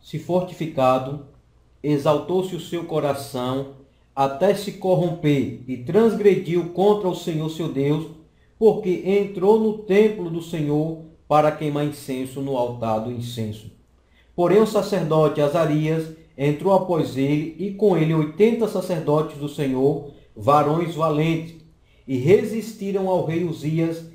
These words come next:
e lhe disseram: "A ti, Uzias, não compete queimar incenso perante o Senhor, mas aos sacerdotes, filhos de Arão, que são consagrados para queimar incenso.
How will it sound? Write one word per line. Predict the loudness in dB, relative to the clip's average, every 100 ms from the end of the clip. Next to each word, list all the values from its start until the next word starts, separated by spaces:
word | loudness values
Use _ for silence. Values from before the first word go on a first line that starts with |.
| _ -6
e |
lhe | -2 -2
disseram: | -4 -10 -2 0 0 -6 -14 -20 _ _ _
"A | 2
ti, | 2 0 2 2 0 -4
Uzias, | -8 -6 -2 0 0 -2 -10 -18 -20 _ _
não | 0 0
compete | 0 -4 -4 4 4 4 -4
queimar | -6 -2 -2 -2
incenso | -8 -6 -4 -4 -8
perante | -2 -2 -2 -4
o | -6
Senhor, | -6 -2 2 4 2 -2 -14 _ _ -4
mas | 0 2 4
aos | 2 2
sacerdotes, | -4 -2 -4 2 4 6 4 -6 -18 _ _ _
filhos | _ -2 0 0
de | 4
Arão, | 4 4 2 0 -4 -10 -20 _ _
que | -10
são | 2 2
consagrados | 2 0 0 2 4 4 2 0
para | -4 -2 0
queimar | -2 0 0
incenso. | 0 -2 0 2 0 -6